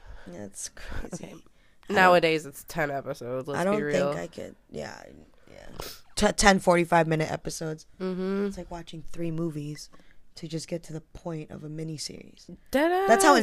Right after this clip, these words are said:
Speaker 2: we
Speaker 1: Inventing
Speaker 2: gotta wait
Speaker 1: Anna was,
Speaker 2: another
Speaker 1: bro.
Speaker 2: year for another season.
Speaker 1: Like, Inventing Anna, each episode, there was, like, what, eleven episodes?
Speaker 2: Yeah.
Speaker 1: Each episode was, like, an hour long. It's like, bro, I,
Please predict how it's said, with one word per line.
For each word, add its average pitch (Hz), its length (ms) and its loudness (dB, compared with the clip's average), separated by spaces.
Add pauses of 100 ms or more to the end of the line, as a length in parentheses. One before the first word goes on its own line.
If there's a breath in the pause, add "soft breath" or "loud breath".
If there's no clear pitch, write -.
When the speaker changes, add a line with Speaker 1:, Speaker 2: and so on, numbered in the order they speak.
Speaker 2:
we - 60 10
Speaker 1:
Inventing 254 180 10
Speaker 2:
gotta 254 140 8
wait 247 160 10
Speaker 1:
Anna - 120 10
was, 240 240 8
Speaker 2:
another 233 100 6
Speaker 1:
bro. 160 220 2
Speaker 2:
year 226 580 2
for 196 340 2
another 185 460 -2
season. 196 600 -12 (200)
Speaker 1:
Like, 208 220 -2
Inventing 208 480 0
Anna, 202 460 -2 (180)
each 202 220 -4
episode, 196 520 0
there 185 100 4
was, 180 120 0
like, 175 160 0
what, 165 200 2
eleven 160 360 0
episodes? 208 560 -2 (200 soft breath)
Speaker 2:
Yeah. 190 200 -2
Speaker 1:
Each - 100 0
episode 190 340 0
was, 165 120 -2
like, 165 120 -4
an 160 120 -6
hour 160 280 -2
long. 180 400 -6 (560 soft breath)
It's - 100 -4
like, 262 160 0
bro, 302 280 0 (120)
I, 160 120 -4